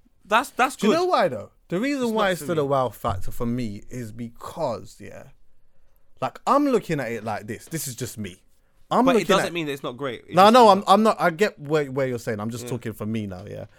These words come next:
Speaker 1: Yeah.
Speaker 2: I'm just saying that, like, when I'm seeing Drake coming out on the stage, I'm not just seeing that.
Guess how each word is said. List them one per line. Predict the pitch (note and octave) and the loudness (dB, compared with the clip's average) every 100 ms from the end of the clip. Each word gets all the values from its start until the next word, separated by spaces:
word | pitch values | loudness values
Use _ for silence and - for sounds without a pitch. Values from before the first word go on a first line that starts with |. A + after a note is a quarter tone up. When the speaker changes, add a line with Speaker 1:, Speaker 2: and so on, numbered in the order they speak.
| - | -18
Speaker 1:
Yeah. | G#2+ - | -12 -2
Speaker 2:
I'm | E3+ | 0
just | D#3+ - | 0 0
saying | D#3+ C3+ | 0 0
that, | G#2+ | -2
like, | A#2+ G#2+ - _ _ _ _ - | -2 -2 -4 _ _ _ _ -6
when | C3 G#3 | 2 4
I'm | A#3+ A#3 | 4 2
seeing | A#3 G#3+ F#3 D#3+ | 0 -2 -2 -2
Drake | B2 D#3 C#3 - | -2 -2 -2 -2
coming | C#3+ C3+ | -6 -2
out | C3 A2+ | -4 -4
on | A#2+ | -6
the | A#2 | -8
stage, | - C3+ G#2 G2 - - | -4 -4 -4 -8 -6 0
I'm | G#3+ | 2
not | C4+ A3+ C3+ | 2 -2 -4
just | B2 D#3 B2+ | 4 4 4
seeing | - G#3 F#3 A#2 | -4 -2 -2 -2
that. | G2 | -6